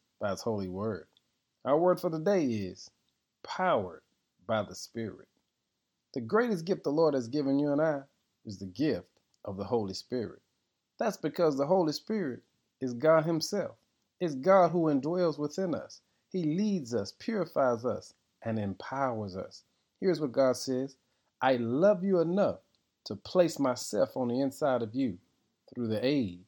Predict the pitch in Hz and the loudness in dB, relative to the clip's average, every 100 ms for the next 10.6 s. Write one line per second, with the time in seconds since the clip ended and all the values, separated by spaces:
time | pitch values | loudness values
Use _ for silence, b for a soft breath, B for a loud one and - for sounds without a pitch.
0 | _ _ _ 104 92 98 120 101 90 - | _ _ _ -8 -6 -4 -2 -2 -6 -12
1 | - 113 - _ _ _ _ _ _ - | -10 -10 -10 _ _ _ _ _ _ -6
2 | 98 104 170 160 - 165 151 135 - 170 | -4 0 0 0 -4 0 0 -2 -4 -4
3 | 156 - _ _ _ - 101 - - 160 | -6 -14 _ _ _ -14 -10 -2 0 0
4 | - - - 170 156 147 170 160 151 135 | -2 -8 -4 -2 -2 -2 0 0 -2 0
5 | 185 175 156 - _ _ _ 165 165 151 | 0 -2 -6 -12 _ _ _ -6 -2 -2
6 | 131 - 131 131 135 _ _ _ _ _ | -2 -2 -2 -2 -6 _ _ _ _ _
7 | _ _ - 151 165 135 123 131 196 185 | _ _ -2 2 2 2 0 0 2 2
8 | 185 165 180 165 123 92 - _ _ _ | 0 -2 -2 0 -2 -4 -10 _ _ _
9 | - 101 127 127 123 117 - 156 139 123 | -8 -2 -2 -2 -4 -6 -2 -2 0 -2
10 | 120 147 131 127 98 | -2 -2 -2 -4 -6